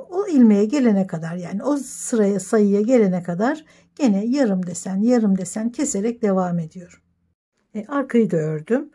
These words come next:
E, ön kısmı örerken yaptığım eksiltmeyi kol evi için aynı şekilde yaptım. Yani iki sırada, e, kestim. Şimdi bu biraz zor bir, e, model.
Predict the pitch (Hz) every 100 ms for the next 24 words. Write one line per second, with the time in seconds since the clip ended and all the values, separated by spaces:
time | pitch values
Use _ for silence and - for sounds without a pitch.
0 | _ _ _ - 196 196 285 285 202 -
1 | 208 214 214 190 190 185 226 240 220 -
2 | 170 254 240 - 196 - 165 160 202 262
3 | _ - 277 180 165 160 151 - 254 285
4 | _ 262 233 185 - 170 170 160 170 165
5 | 165 _ 262 294 _ _ 226 185 214 247
6 | 214 - - - - _ _ _ _ _
7 | _ _ _ 247 190 185 190 - 247 -
8 | 190 220 226 - _ _ _ - 294 240
9 | 311 320 - 247 240 247 - _ 226 226
10 | 294 240 180 175 170 190 175 175 175 175
11 | 170 185 208 247